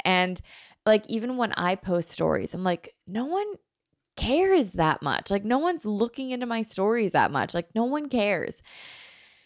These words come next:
Anyway, this is the passion that I was talking about. So I'm on Instagram, I'm scrolling, and I see two horrible posts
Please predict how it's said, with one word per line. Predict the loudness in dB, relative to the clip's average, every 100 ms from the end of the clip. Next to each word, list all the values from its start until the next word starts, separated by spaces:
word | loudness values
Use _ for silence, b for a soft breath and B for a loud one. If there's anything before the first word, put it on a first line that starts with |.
| B -6
Anyway, | -4 -4 -6 -8 -10 -14 B B B B _ -2
this | 0 0
is | -4
the | -2
passion | -2 -2 -2 -2
that | -2
I | -4
was | -6
talking | -8 -10 -14 -10
about. | -6 -6 -2
So | 2 2 0 _ _ _ _ _ _ _ -4
I'm | 0
on | 2 2
Instagram, | -2 -2 0 0 -2
I'm | -4
scrolling, | -4 0 0 0 -4 -8 -14 b b b b
and | 0
I | 2 2 2 0 -2
see | -4 -2 0 0 -4 _ _
two | -4 4 6 6 4 -2 -8 _ _ _ _ _ _
horrible | -18 -2 4 6 6 4 2 -2 -4 -12 _ -2
posts | 0 0 -2 -12 -16 -18